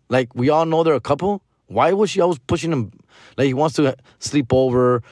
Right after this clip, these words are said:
He wants to hang out. He wants to kiss her. He wants to be with her. And she's just like, "No, no, no." I don't understand that part either. I thought that's the whole point of them two,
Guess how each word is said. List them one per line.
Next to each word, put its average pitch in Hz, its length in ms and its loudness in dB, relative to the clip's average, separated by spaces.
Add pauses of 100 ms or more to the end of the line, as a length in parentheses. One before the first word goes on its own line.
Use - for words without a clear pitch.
(120)
He 123 120 -4
wants 131 160 -2
to 123 80 0
hang 123 240 0
out. 120 420 0
He 123 100 -6
wants 135 180 -4
to 87 60 -18
kiss - 340 -4
her. 117 180 2
He 117 80 0
wants 131 180 -2
to 123 60 -10
be 117 240 -2
with 120 160 0
her. 117 200 2 (360)
And 107 80 -6
she's 143 100 -4
just 151 140 0
like, 120 160 -2
"No, 139 240 2
no, 147 240 0
no." 143 240 2
I 131 100 2
don't 156 100 -2
understand 117 380 -4
that 107 140 -4
part 101 180 -2
either. 120 240 0
I 101 60 -2
thought 131 180 -4
that's 135 140 -4
the 123 100 -6
whole 123 140 -4
point 139 280 -4
of 123 60 -4
them 104 160 -4
two, 82 260 -12